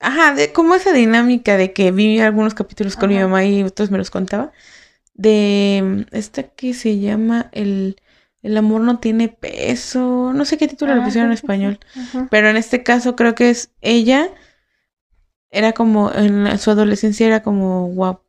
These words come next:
Speaker 1: guapísima, delgadísima,
Speaker 2: Ajá.
Speaker 1: popular, y conforme fue creciendo y tuvo a su pareja,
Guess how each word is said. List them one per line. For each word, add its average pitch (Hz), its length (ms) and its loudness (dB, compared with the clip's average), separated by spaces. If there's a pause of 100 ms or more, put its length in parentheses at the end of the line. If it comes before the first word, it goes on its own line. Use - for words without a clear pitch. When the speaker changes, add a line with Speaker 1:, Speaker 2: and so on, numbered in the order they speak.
(160)
Speaker 1:
guapísima, 208 640 -2
delgadísima, 190 1000 -2 (120)
Speaker 2:
Ajá. 220 280 -12
Speaker 1:
popular, 208 680 -2 (300)
y 190 100 -10
conforme 202 400 0
fue 208 180 -2
creciendo 226 680 0
y 190 140 -2
tuvo 190 240 -4
a 214 60 0
su 208 80 -6
pareja, 208 500 -4